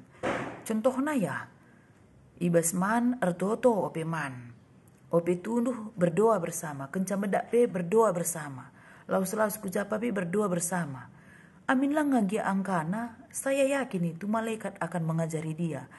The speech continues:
dan membuat dia mengerti apa arti doa itu. Eh, maka menmoni buat nakan mis lipat na tanna. Amin lagi ya katakan ayo berdoa, tapi lipat na tanna. Indah ngatakan saman bantah, makanya ibas kita mendidik anak-anak indah tidak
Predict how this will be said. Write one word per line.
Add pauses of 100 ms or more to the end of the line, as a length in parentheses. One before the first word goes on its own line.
(200)
dan
membuat
dia
mengerti (400)
apa
arti
doa
itu. (560)
Eh,
maka
menmoni
buat
nakan
mis
lipat
na
tanna. (480)
Amin
lagi
ya
katakan
ayo
berdoa,
tapi
lipat
na
tanna. (560)
Indah
ngatakan
saman
bantah,
makanya (400)
ibas
kita
mendidik
anak-anak
indah
tidak